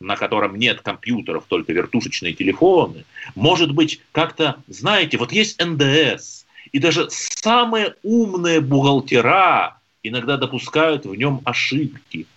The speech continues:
Я вот думаю, а вдруг в этом санатории «Беларусь» какие-нибудь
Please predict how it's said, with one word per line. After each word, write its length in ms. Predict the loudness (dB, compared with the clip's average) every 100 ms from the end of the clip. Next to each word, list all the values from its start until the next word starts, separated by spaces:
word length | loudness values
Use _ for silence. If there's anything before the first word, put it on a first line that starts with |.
| _
Я 140 | 0 2
вот 240 | 0 0
думаю, 440 | 2 4 4 0 -4 _ _
а 120 | -2
вдруг 680 | -2 0 2 2 0 -4 -18 _ -2
в 40 |
этом 240 | 0 0 -4
санатории 600 | -4 -4 0 2 4 4
«Беларусь» 720 | 4 4 4 2 0 -4 -10 _ -8
какие-нибудь 540 | 0 2 2 0 -4